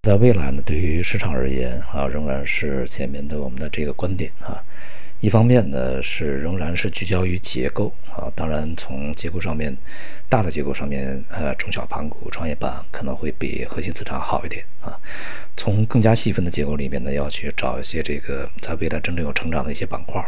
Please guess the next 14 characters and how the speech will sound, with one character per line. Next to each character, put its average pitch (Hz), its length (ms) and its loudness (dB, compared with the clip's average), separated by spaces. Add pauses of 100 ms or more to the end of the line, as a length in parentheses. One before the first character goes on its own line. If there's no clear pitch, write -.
啊、 - 160 -2
行 73 240 -2
业。 92 180 0 (680)
那 107 80 0
么 95 360 4 (220)
与 113 180 6
此 - 220 2
同 92 260 0
时 69 400 0 (160)
啊， 64 300 0 (380)
要 73 500 0
非 104 180 2
常 71 360 0
这 73 180 0